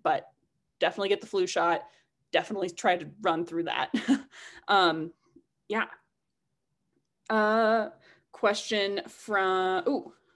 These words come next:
how to mentally hate road miles less. I seem more tired on road than trail. Um, yeah, that's, you know, I would just say, like, practice, right? And, like, don't, um, you know, I think,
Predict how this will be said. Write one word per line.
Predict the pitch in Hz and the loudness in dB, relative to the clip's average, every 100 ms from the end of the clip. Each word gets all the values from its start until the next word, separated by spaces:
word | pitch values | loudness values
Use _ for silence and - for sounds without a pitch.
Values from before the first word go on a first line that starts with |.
| _ _ - - | _ _ -20 -20
how | - 240 | 0 2
to | 262 320 | 6 8
mentally | 262 247 277 269 | 8 6 2 -2
hate | 233 208 190 180 | 0 0 0 0
road | 196 196 | 2 2
miles | 180 165 160 170 - | 2 0 0 -2 -2
less. | 127 - - - - - | -2 -2 -8 -16 -20 -12
I | 202 | -12
seem | - 240 254 | -6 0 2
more | 240 226 | 2 0
tired | 226 - 208 214 240 | -2 0 4 4 4
on | 185 175 170 | 2 0 4
road | 175 180 165 | 4 4 0
than | 160 | -6
trail. | 170 - 135 73 - - - _ - | -6 -8 -8 -8 -10 -14 -20 _ 0
Um, | 220 226 226 226 - _ _ _ _ _ - _ _ - | 2 4 2 0 -4 _ _ _ _ _ -20 _ _ -10
yeah, | 208 277 190 | -2 2 2
that's, | - 202 226 - - | 2 2 2 -2 -8
you | 208 | -4
know, | 208 | 0
I | 208 208 | 2 4
would | 240 226 | 2 2
just | 269 - | -6 -2
say, | 202 214 | 0 2
like, | 190 156 - | 0 -2 -6
practice, | - 160 - - - - | -6 -4 -4 -10 -12 -10
right? | 147 151 175 | -8 -6 -4
And, | 190 | -4
like, | 180 175 185 | -4 -4 -2
don't, | 185 196 - - _ - _ - | 0 0 -4 -12 _ -20 _ -2
um, | 202 185 180 170 _ _ _ _ | 2 2 0 -8 _ _ _ _
you | 196 | -6
know, | 190 | -2
I | 170 | -4
think, | - 233 214 - | -2 -2 -2 -6